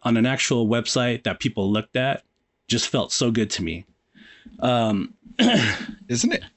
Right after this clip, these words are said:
Speaker 2: isn't it crazy? Like, if you think about, you know, you mentioned, y-, you know, the, the, like, the kind of D I Y mods and stuff, and, like,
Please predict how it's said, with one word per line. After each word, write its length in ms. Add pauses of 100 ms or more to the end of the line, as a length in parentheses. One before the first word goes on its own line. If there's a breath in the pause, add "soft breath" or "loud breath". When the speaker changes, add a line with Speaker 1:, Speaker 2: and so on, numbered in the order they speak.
(120)
Speaker 2:
isn't 200
it 100
crazy? 580 (400)
Like, 420 (140)
if 80
you 60
think 160
about, 360 (140)
you 80
know, 60
you 180
mentioned, 600 (440)
y-, 100 (360)
you 140
know, 140
the, 480
the, 100
like, 300 (120)
the 80
kind 200
of 80
D 200
I 180
Y 300
mods 420
and 100
stuff, 280
and, 100
like, 220